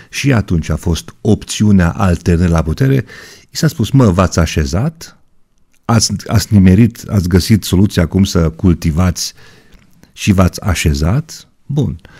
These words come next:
Acolo cum cre-, crezi că a venit cineva care a impus vreun sistem, uh, um, social? Nu. Invidia, „De ce ai tu mai mult pământ? Și mă duc și-ți dau bâta în cap.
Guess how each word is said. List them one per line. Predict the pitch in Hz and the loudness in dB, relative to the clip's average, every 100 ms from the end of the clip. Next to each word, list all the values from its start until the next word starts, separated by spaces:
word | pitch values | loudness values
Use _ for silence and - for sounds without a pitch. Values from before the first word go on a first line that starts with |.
| - - - - - _ _ _ | -20 -20 -20 -20 -20 _ _ _
Acolo | - 123 143 151 | -6 -2 2 2
cum | 156 170 | 4 4
cre-, | 139 - - | 4 0 0
crezi | 120 - | 0 2
că | |
a | 107 | 4
venit | 107 113 | 4 4
cineva | - 98 87 104 | 4 4 2 0
care | - 98 - | 0 0 0
a | 98 | 0
impus | 87 80 101 131 - | 0 0 -2 -4 -4
vreun | 101 98 | -2 -2
sistem, | 85 82 - - 110 117 | -2 -4 -4 0 0 2
uh, | 104 85 76 69 _ _ 98 80 | 2 2 -2 -6 _ _ -4 -2
um, | 73 67 _ _ _ _ _ _ | -4 -8 _ _ _ _ _ _
social? | - - 87 - 80 95 131 69 - _ - - - | -8 -2 -2 -4 -4 -2 -2 -4 -10 _ -20 -20 0
Nu. | 180 190 92 - - - - _ _ _ | 4 6 4 -2 -12 -20 -20 _ _ _
Invidia, | 151 165 160 165 113 98 80 | 4 6 6 6 4 4 4
„De | 82 98 | 2 2
ce | 98 175 | 4 4
ai | 156 139 | 4 2
tu | - | 2
mai | 139 131 120 | 2 4 4
mult | 120 123 113 | 4 2 0
pământ? | 120 117 110 82 - - _ | 2 4 4 2 -2 -14 _
Și | - 131 | -2 0
mă | 139 | 2
duc | 139 127 | 0 -2
și-ți | 123 107 | -2 -2
dau | 117 117 | -2 0
bâta | 101 95 95 87 | 0 0 -2 -2
în | 85 | -4
cap. | 87 85 - | -6 -10 -12